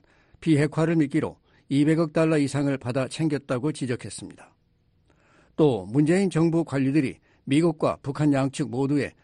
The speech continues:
지나친 약속을 했을 가능성도 제기됐습니다. 한편 김 위원장의 여동생 김여정 노동당 부부장은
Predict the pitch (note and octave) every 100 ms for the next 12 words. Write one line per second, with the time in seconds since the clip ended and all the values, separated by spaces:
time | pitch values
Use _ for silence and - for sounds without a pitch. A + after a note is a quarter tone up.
0 | _ - - D3+ D3+ D3+ F#3 E3+ - E3
1 | C#3 F#2+ C3+ B2+ C3+ - B2 C3+ C3 -
2 | C3+ B2+ D#3+ C#3+ C3 B2 A#2 A2 G#2 A2
3 | F2 - _ _ _ _ _ _ _ _
4 | _ - E3+ E3 G#3 A#2+ D3+ D#3 D#3+ D#3
5 | E3 F#3+ C#3+ C3 D3+ D#3+ D3 A#2 F#3 -
6 | _ - D#3 E3 D#3 B2 F2 B2+ D3+ D#3+
7 | D#3+ D3+ C3+ C3+ C3+ G#2